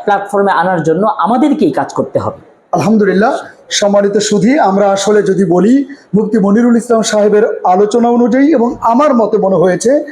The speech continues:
Speaker 2: যে আমরা যদি বলি তাবলিগ জামাতের কথা, তারাও কিন্তু তরুণদের মুখে দাঁড়িয়ে তারা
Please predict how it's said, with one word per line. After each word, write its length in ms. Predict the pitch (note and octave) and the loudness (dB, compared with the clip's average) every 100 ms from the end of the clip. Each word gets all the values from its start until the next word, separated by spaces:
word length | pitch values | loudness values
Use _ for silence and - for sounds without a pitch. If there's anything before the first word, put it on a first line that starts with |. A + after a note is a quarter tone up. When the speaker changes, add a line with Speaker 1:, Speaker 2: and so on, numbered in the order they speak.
| - - - | -18 -20 -4
Speaker 2:
যে 80 | G#3 | -2
আমরা 200 | G#3+ A#3+ | 2 0
যদি 180 | A#3 B3 | 2 2
বলি 220 | A#3+ B3 | 2 0
তাবলিগ 400 | A#3 G#3 A#3 F#3+ | 0 0 0 0
জামাতের 360 | B3 A#3+ B3 | 0 0 0
কথা, 340 | A#3+ A#3+ B3+ B3+ - - | 0 0 -2 -4 -8 -4
তারাও 240 | A3+ A#3 A#3 | 0 2 2
কিন্তু 280 | A#3 G3+ | 0 -2
তরুণদের 460 | G3+ A3+ A#3+ A3+ A#3 | 0 2 2 2 2
মুখে 240 | A3 G#3+ | 2 0
দাঁড়িয়ে 280 | G#3+ G3+ A3 | 0 0 0
তারা 160 | G#3+ | 0